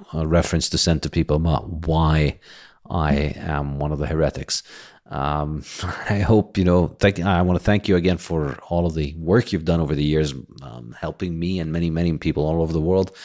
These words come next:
And I hope, um, more and more people start, um, speaking out about this, because it's, uh, it's, it, it's, I think over the last five, ten years or so, it's, uh,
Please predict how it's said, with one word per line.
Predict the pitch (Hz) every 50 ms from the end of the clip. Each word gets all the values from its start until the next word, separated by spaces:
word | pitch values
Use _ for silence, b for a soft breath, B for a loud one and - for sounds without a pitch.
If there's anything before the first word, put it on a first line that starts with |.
| B B B B B B B B B
And | - 73 82
I | 87
hope, | 85 110 127 120 - - - - - 98 -
um, | 110 101 98 98 101 95 - - - - -
more | 104 104 123 131 127
and | 123
more | 123 123 117
people | - 123 117 - 101
start, | - - 101 98 92 - _ - -
um, | 87 85 85 82 80 - _ _ _ _ _ _ _ _ - - - -
speaking | - - - 127 - - - 98 90
out | 92 98 98
about | 82 71 76 73 71 -
this, | 73 71
because | - - 71 - 78 73 71 -
it's, | 71 71 - - - - - -
uh, | 73 76 73 71 76 76 - B B B B B B B B B B B B B -
it's, | - 98 - -
it, | - - 120 - -
it's, | - 131 110 - - - - - -
I | 113 110
think | - - 156 156 135 -
over | - 120 120 117
the | 110 104
last | 107 107 107 101 - - - -
five, | - - - 107 101 98 95 -
ten | - 95 95 90 87
years | 87 92 95 92 82 78
or | 76
so, | - - 73 73 73 71 69 - -
it's, | - 85 80 - - - - - -
uh, | 80 78 78 78 76